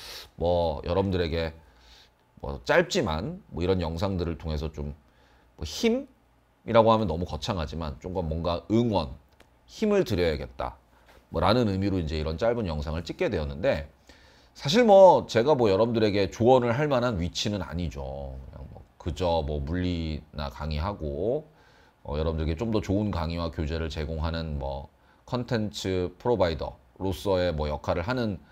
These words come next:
사람이긴 합니다만 선생님이라는 말을 붙이기에도 조금, 어, 과분하긴 한데 어쨌든 여러분들에게 뭐 인생을 먼저 산 건 사실이니까 뭐 제 수험 생활을 이렇게 반추해 보면서 여러분들이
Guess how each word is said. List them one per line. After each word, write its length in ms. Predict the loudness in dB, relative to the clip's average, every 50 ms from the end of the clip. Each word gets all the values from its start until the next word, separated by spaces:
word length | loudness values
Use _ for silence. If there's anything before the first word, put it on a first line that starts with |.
| -20 _ -14
사람이긴 460 | -6 -2 -2 0 0 0 -2 -2 -2
합니다만 440 | -2 -2 -2 -2 -2 -2 -4 -6 -4
선생님이라는 1040 | -2 0 0 2 2 0 0 0 0 0 0 0 0 0 2 2 2 2 0 -2
말을 280 | -2 -2 -2 -2 -4 -4
붙이기에도 600 | -6 -8 -10 -10 -8 -8 -6 -4 -4 -4 -4 -4 -6
조금, 260 | -6 -6 -6 -8 -10 -10 -14 -20 -20 -20 -20 -20 _ _ -14
어, 440 | -10 -8 -8 -6 -6 -8 -8 -10 -8
과분하긴 480 | -6 -4 -4 -2 -2 -2 -2 -4 -4
한데 440 | -4 -4 -2 0 0 0 0 -2 -6 -12 -20 _ _ -20 -20 -20 -20 _ -10
어쨌든 360 | -6 -4 -2 -2 -2 0 2
여러분들에게 480 | 4 4 4 4 4 4 2 4 2 2
뭐 120 | 2 2
인생을 280 | 2 2 2 2 2 4
먼저 320 | 4 4 6 6 6 6
산 220 | 6 4 2 2
건 300 | 2 2 2 2 0 -4
사실이니까 920 | -6 -4 -4 -2 -2 -2 -2 -2 -4 -6 -6 -8 -8 -8 -6 -6 -6 -6 -8 -12 _ _ _ _ _ _ _ _ _ -12
뭐 100 | -10 -4
제 220 | 2 4 4 4
수험 340 | 4 4 4 4 4 4 2
생활을 920 | 0 -2 -2 0 0 2 2 2 2 2 0 0 0 0 0 0 0 0 0
이렇게 160 | 0 -2 -4
반추해 480 | -6 -6 -4 -6 -6 -4 -2 0 -2 0
보면서 640 | -2 -4 -4 -2 -4 -2 0 2 2 2 2 0 -2
여러분들이 400 | -2 -2 -2 -2 -2 -2 -2 -2